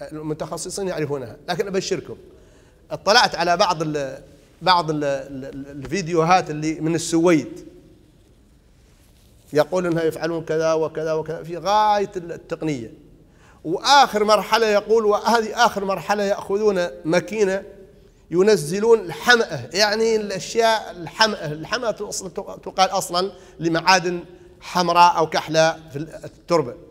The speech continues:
وكأنها يبقى فيها ل-، شيء من الألوان أخيرًا، فهذه الحمأة ينزلها في آخر مرحلة،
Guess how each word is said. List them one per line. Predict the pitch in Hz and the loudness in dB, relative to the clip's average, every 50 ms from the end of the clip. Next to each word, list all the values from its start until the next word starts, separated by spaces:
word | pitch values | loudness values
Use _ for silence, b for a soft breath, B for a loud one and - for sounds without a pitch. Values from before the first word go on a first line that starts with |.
| - b b b b b b b b | -20 b b b b b b b b
وكأنها | 170 185 185 185 240 240 269 277 269 247 226 220 240 254 | 4 6 6 6 4 4 4 2 2 2 4 4 6 6
يبقى | 254 254 240 226 226 226 220 | 6 4 2 2 2 2 2
فيها | 220 254 233 226 214 | 2 4 4 4 4
ل-، | 214 233 - - | 4 2 0 0
شيء | - 233 240 | -2 -2 0
من | 226 220 202 | 2 2 0
الألوان | 202 208 196 196 190 196 233 247 247 233 | 2 2 2 4 4 6 6 4 4 2
أخيرًا، | - 196 - - 208 254 233 220 202 160 139 113 - - - - - b b b b b b b | 2 -2 -2 -2 -2 0 2 2 2 2 0 -4 -8 -14 -20 -20 -20 b b b b b b b
فهذه | 160 185 185 214 254 262 254 240 240 | 2 4 6 6 6 6 6 4 4
الحمأة | 214 202 - - 233 254 247 208 | 2 2 0 0 0 0 2 2
ينزلها | 208 208 208 214 208 202 160 196 214 226 208 | 2 4 4 4 2 2 0 0 2 2 2
في | 170 202 220 | 0 -2 -2
آخر | 220 254 262 214 185 196 | 2 4 4 4 4 2
مرحلة، | 202 202 190 - - 185 175 139 127 | 0 0 0 0 0 -2 -2 -2 -4